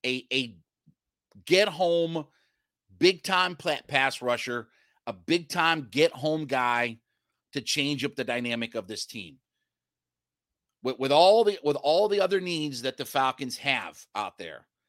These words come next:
if they can get that dominant guy to be on the edge, they can, outside of quarterback, they can influence the game the most. You know, your quarterback influences the game the most.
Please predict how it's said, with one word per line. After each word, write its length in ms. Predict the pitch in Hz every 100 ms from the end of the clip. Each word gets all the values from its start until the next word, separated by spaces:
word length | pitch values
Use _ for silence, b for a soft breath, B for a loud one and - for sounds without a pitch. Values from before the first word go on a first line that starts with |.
| _ _
if 220 | 147 147 -
they 220 | 151 208
can 260 | - 208
get 360 | 156 147 170 -
that 280 | 135 131 92
dominant 540 | 120 131 147 147 147
guy 420 | 110 117 110 104 98
to 160 | - 87 _ -
be 280 | 135 156 -
on 280 | 135 135 139
the 200 | 131 131
edge, 480 | 120 87 82 - - _ _ _ _ _ _
they 140 | - 143
can, 300 | 147 127 107 _ _ _ -
outside 520 | 139 147 - 208 202
of 100 | 202
quarterback, 680 | - 196 175 135 90 85 - _ _ _ _ _
they 200 | 120 156
can 260 | 202 208 190 -
influence 800 | 170 180 175 - 139 123 117 -
the 100 | 131
game 480 | 98 135 120 107 95 -
the 100 | 127
most. 520 | 123 92 - - - _ _ _ _ -
You 80 | 143
know, 60 |
your 140 | 127 131
quarterback 720 | - 190 233 214 196 185 175
influences 640 | 175 147 165 160 151 139
the 80 | 143
game 480 | 120 135 131 127 117 _ _ -
the 80 | 131
most. 480 | 131 127 123 -